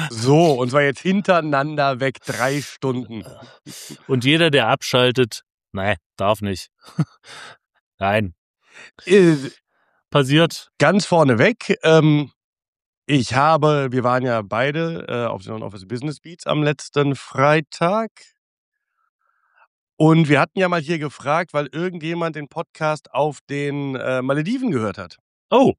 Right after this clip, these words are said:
Speaker 2: hast du's rausgekriegt?
Speaker 1: Und da hatte ich ja, ha-, hatte ich ja, ja, so, da hatte ich ja auch darum gebeten, dass man sich da bei uns meldet.
Speaker 2: Und wir sind jetzt eingeladen, oder?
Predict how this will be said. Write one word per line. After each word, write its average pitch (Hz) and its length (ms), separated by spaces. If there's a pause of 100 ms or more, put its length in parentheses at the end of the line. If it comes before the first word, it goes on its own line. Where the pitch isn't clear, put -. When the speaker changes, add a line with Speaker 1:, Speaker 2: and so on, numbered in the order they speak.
Speaker 2:
hast - 240
du's 135 140
rausgekriegt? 269 560
Speaker 1:
Und 113 80
da 117 80
hatte 135 100
ich 147 60
ja, 147 260
ha-, - 160 (480)
hatte 185 340
ich 170 80
ja, 196 100
ja, 147 240 (100)
so, 123 200
da 101 140
hatte 117 140
ich 123 60
ja 143 60
auch 135 60
darum 143 360
gebeten, 113 480
dass 110 200
man 110 160
sich 107 120
da 107 120
bei 101 180
uns 95 180
meldet. 196 400 (760)
Speaker 2:
Und 160 120
wir 160 100
sind 170 160
jetzt 165 140
eingeladen, 160 580
oder? 127 360